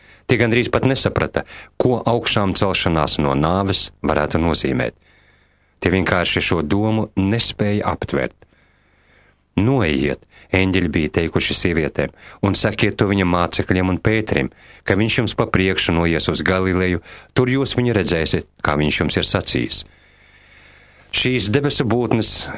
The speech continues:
Kristu apsargāja viņa dzīves laikā virs zemes. Tie bija liecinieki viņa tiesāšanai un krustā sišanai, un bija dzirdējuši mācekļiem sacītos vārdus. To varēja saprast no visa tikko teiktā, un šim faktam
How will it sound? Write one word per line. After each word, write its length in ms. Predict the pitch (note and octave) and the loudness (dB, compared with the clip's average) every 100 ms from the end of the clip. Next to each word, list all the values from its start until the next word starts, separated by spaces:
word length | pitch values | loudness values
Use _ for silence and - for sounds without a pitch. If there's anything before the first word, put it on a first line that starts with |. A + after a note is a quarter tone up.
| - | -4
Kristu 380 | - A2 - B2 | 0 0 0 -2
apsargāja 540 | B2 - G#2+ G2 G2+ | -2 -2 0 0 0
viņa 160 | E2+ E2 | 2 0
dzīves 400 | - F#2 F#2 - | 0 0 0 0
laikā 380 | F2+ F2+ F2+ E2+ | 0 0 0 0
virs 160 | E2 | 0
zemes. 440 | E2 F2+ C2+ B1+ - - - - - - | 0 -2 -2 -6 -8 -14 -20 -20 -20 -4
Tie 140 | - B2 | 0 2
bija 180 | A#2+ | 2
liecinieki 680 | B2 B2+ - A#2+ A#2+ A2+ A2+ | 2 0 0 0 0 0 0
viņa 220 | F#2 E2+ | 2 0
tiesāšanai 720 | D#2+ G#2+ - G#2 F#2+ - F2+ | 0 0 0 0 0 0 0
un 100 | D#2 | 0
krustā 380 | - F#2 - F2+ D#2 | 0 -2 0 -2 -2
sišanai, 520 | F2 - E2 E2 D2+ - - - - - - | -2 -2 0 0 -2 -10 -20 -20 -20 -4 0
un 120 | A2 | 2
bija 180 | A2+ A2 | 2 2
dzirdējuši 580 | C#3 B2 B2 A#2+ - | 0 2 2 2 0
mācekļiem 520 | G2+ G#2+ G2+ A2 G2 F2 | 2 2 0 0 0 0
sacītos 560 | F2 - E2 F#2 E2+ | -2 0 0 0 0
vārdus. 520 | G2 D2+ B1 - - - _ _ _ _ _ _ _ - | 0 0 -2 -4 -8 -8 _ _ _ _ _ _ _ 0
To 120 | C#3+ | 2
varēja 220 | C3 A2+ - | 4 2 0
saprast 340 | A#2 G#2+ - | 0 0 0
no 140 | G2 F2 | 0 2
visa 300 | F#2+ G#2+ - | 0 0 -2
tikko 280 | E2 D2+ D2 | -2 -2 -2
teiktā, 460 | E2 D2 - C2 - - | -2 -2 -2 -4 -4 -4
un 120 | F2 | -2
šim 260 | - - B2 | 0 0 -2
faktam 460 | - - - C2 | -2 -4 -2 -6